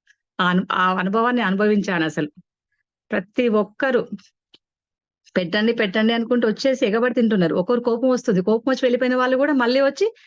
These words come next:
మళ్ళీ పెట్టించుకోరు. ఒక అతనికి బాగా కోపం వచ్చి, "అసలు మీరు పెట్టకండి పోవయ్య" అని కూడా వెళ్ళిపోయాడు తను. తర్వాత మళ్ళీ ఆయన ఒక పది నిమిషాలకు మళ్ళీ వచ్చాడు. వచ్చి వెనక మ-, సందులో నుండి వచ్చి, "మాకు పెట్టండి అమ్మా" అంటే మళ్ళీ పెట్టి అతను నలుగురిని పట్టుకొని వచ్చి వెనక్కి వచ్చి తింటున్నాడు. మళ్ళీ "పెట్టరా అమ్మా?" అని అడిగారు. వాళ్ళకి మళ్ళీ అందరూ రవికాంత్ గారు,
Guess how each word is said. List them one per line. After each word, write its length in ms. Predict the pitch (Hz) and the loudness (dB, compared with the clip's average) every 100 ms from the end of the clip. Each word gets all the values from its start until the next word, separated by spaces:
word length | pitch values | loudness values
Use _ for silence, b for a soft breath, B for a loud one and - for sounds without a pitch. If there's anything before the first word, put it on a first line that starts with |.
| b b | b b
మళ్ళీ 240 | 214 220 254 | -2 0 0
పెట్టించుకోరు. 480 | 247 233 240 240 226 | 0 -2 -2 -2 0
ఒక 80 | |
అతనికి 240 | 226 247 262 | 0 0 0
బాగా 200 | 208 220 | 0 0
కోపం 260 | 240 233 | 0 0
వచ్చి, 140 | 247 247 | 0 -2
"అసలు 160 | 240 | 0
మీరు 120 | 220 220 | 0 0
పెట్టకండి 340 | 214 226 247 | 0 -2 0
పోవయ్య" 280 | 220 220 226 | 0 2 2
అని 100 | 226 | 0
కూడా 100 | 220 | 0
వెళ్ళిపోయాడు 380 | 202 202 180 165 | 2 2 0 0
తను. 220 | 143 - _ _ _ _ - | -4 -6 _ _ _ _ -4
తర్వాత 300 | 214 254 277 | -2 0 0
మళ్ళీ 360 | 254 240 262 285 | 0 2 2 0
ఆయన 160 | 269 | 0
ఒక 100 | 254 240 | -2 -2
పది 120 | 226 | 0
నిమిషాలకు 300 | 254 277 277 | 0 2 2
మళ్ళీ 240 | 247 240 262 | 2 2 2
వచ్చాడు. 280 | 240 233 | 2 0
వచ్చి 180 | 226 233 | 0 0
వెనక 200 | 233 247 | 0 0
మ-, 220 | 226 214 | 0 -2
సందులో 300 | 190 214 233 | -2 -2 0
నుండి 100 | 247 | 0
వచ్చి, 140 | 240 240 | 0 0
"మాకు 140 | 220 | 0
పెట్టండి 320 | 196 190 220 | 0 0 -2
అమ్మా" 220 | 208 208 208 | 0 2 0
అంటే 180 | 208 | 0
మళ్ళీ 240 | 220 214 226 | -2 -2 0
పెట్టి 240 | 233 226 | -2 -2
అతను 200 | 208 208 | -2 0
నలుగురిని 340 | 202 208 220 220 | 0 2 2 0
పట్టుకొని 280 | 208 254 | 0 0
వచ్చి 120 | 254 240 | 0 0
వెనక్కి 180 | 240 | 0
వచ్చి 180 | 269 269 | -2 0
తింటున్నాడు. 360 | 226 196 160 - _ _ _ _ _ - | 0 2 0 -2 _ _ _ _ _ -6
మళ్ళీ 180 | 208 214 | -2 0
"పెట్టరా 340 | 214 202 226 | 0 -2 0
అమ్మా?" 160 | 214 208 | 2 2
అని 100 | 196 | 2
అడిగారు. 380 | 165 160 147 - _ _ _ _ - | 2 0 -2 -8 _ _ _ _ -4
వాళ్ళకి 200 | 196 196 | 0 2
మళ్ళీ 240 | 196 202 | 2 2
అందరూ 320 | 196 196 190 | 2 2 2
రవికాంత్ 420 | 190 185 185 185 180 | 0 0 0 0 2
గారు, 320 | 185 185 | 2 0